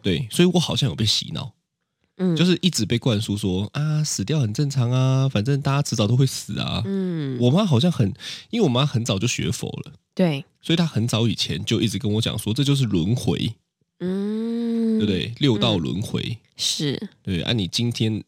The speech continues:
Speaker 1: 今，今生当人，哦，就是要来修炼、
Speaker 2: 嗯。
Speaker 1: 修行的。
Speaker 2: 嗯。
Speaker 1: 啊，死掉之后是去阿弥陀佛那边。
Speaker 2: 嗯。
Speaker 1: 所以她一直跟我讲这观念。
Speaker 2: 是。
Speaker 1: 对，啊，再加上吼，我自己其实蛮喜欢养宠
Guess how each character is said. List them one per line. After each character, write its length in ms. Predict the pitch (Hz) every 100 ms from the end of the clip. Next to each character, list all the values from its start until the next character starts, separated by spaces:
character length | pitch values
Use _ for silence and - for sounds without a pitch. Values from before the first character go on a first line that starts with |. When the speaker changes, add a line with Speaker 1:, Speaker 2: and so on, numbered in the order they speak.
| _
Speaker 1:
今， 260 | - 117 -
今 200 | - 117
生 220 | 120 110 113
当 260 | 107 113
人， 140 | 110 - 127 117 _ _ _ -
哦， 200 | - -
就 100 | -
是 60 | 104
要 80 | 101
来 120 | 78
修 300 | - 87 82
炼、 160 | 98
Speaker 2:
嗯。 40 | -
Speaker 1:
修 220 | - 92
行 200 | - - -
的。 160 | - - _ -
Speaker 2:
嗯。 400 | 240 262 220 165
Speaker 1:
啊， 20 |
死 180 | 82 95
掉 160 | 113
之 120 | 110 104
后 100 | 104
是 140 | 104
去 100 | -
阿 160 | - 107
弥 140 | 107
陀 160 | 107 117
佛 160 | - -
那 80 | 78
边。 180 | - - _ _ _ _
Speaker 2:
嗯。 720 | 185 185 196 208 220 226 233 233
Speaker 1:
所 80 |
以 20 | 175
她 140 | 165
一 40 |
直 60 | 139
跟 80 | 113
我 60 |
讲 140 | 113 -
这 80 | 92
观 160 | - 80
念。 160 | - - _ -
Speaker 2:
是。 420 | - - 175 147 180
Speaker 1:
对， 80 | -
啊， 120 | 151
再 80 | 175
加 220 | 151 147
上 180 | 143 98
吼， 120 | 117
我 220 | 57 -
自 120 | -
己 320 | 107 80 50 - 139 - _
其 180 | - 117
实 60 | 135
蛮 160 | 101
喜 140 | 110 -
欢 160 | 107 82
养 100 | -
宠 180 | -